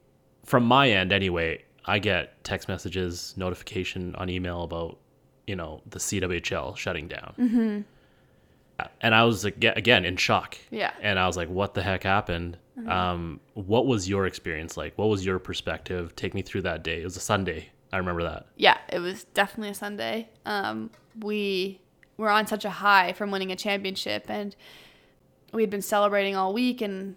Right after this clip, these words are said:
Speaker 2: we had been invited to the Flames game and to restaurants, and everyone wanted to be a part of it. And we'd walk down the street with the cup and Seventeenth Ave, and people would be like, "Whoa, those are the Infernal Girls, like, congrats." Like, it was just awesome. Like, the city embraced us and was really proud of us, and we were so excited to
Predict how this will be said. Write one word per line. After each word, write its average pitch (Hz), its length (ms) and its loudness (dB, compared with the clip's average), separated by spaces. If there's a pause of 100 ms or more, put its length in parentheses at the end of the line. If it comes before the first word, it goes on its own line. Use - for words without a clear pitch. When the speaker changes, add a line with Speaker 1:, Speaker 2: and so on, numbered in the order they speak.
Speaker 2:
we 214 80 -4
had 196 100 0
been 190 200 -4
invited 175 400 -2
to - 100 -12
the - 80 -16
Flames 247 460 0
game 208 400 -4
and 196 440 -6
to - 120 -12
restaurants, 214 840 2
and 202 200 -6
everyone 226 320 2
wanted 196 340 -2
to - 80 -8
be 190 140 -4
a - 20 -10
part 214 320 0
of 196 120 -6
it. 190 220 0
And 196 180 -8 (580)
we'd 214 120 -2
walk 214 220 6
down 226 120 0
the 196 80 -2
street 214 200 -4
with 196 120 -4
the - 60 -10
cup 240 380 4
and 202 220 -6
Seventeenth 202 500 -2
Ave, 214 260 0
and 185 140 -8
people 208 200 -4
would 202 40 -2
be 202 60 -2
like, 196 160 -6
"Whoa, 392 240 2
those 285 180 2
are 285 60 2
the 285 60 6
Infernal 294 340 4
Girls, 220 300 2
like, 214 100 -2
congrats." 247 560 0
Like, 202 160 -4
it 226 40 4
was 233 120 4
just 233 160 0
awesome. 240 340 4
Like, 190 140 -6
the 202 80 -6
city 202 360 0 (280)
embraced 214 420 2
us 208 240 2
and 196 300 -4
was 190 180 -6
really 196 160 0
proud 226 240 4
of 247 80 -2
us, 190 240 -2
and 202 80 -4
we 196 140 -2
were 196 140 -4
so 202 200 -2
excited 196 400 -2
to 196 140 -8